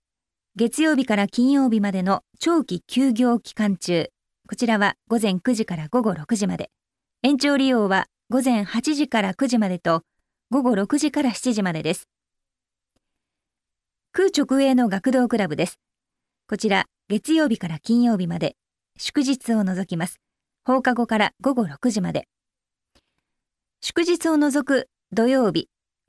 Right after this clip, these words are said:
こちらは午前九時から午後五時まで。そして月曜日から金曜日までの長期休業期間中は午前九時から午後六時までです。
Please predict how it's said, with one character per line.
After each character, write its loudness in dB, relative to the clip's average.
こ -2
ち -2
ら 2
は 2
午 0
前 2
九 0
時 0
か -2
ら -2
午 0
後 0
五 0
時 -2
ま -4
で。 -4
そ -8
し -8
て -2
月 -2
曜 2
日 0
か 0
ら 2
金 0
曜 2
日 4
ま 2
で -2
の 0
長 0
期 -2
休 0
業 2
期 -12
間 0
中 -2
は -2
午 0
前 -2
九 -2
時 -2
か -6
ら -6
午 0
後 -2
六 -4
時 0
ま 2
で -4
で -2
す。 -8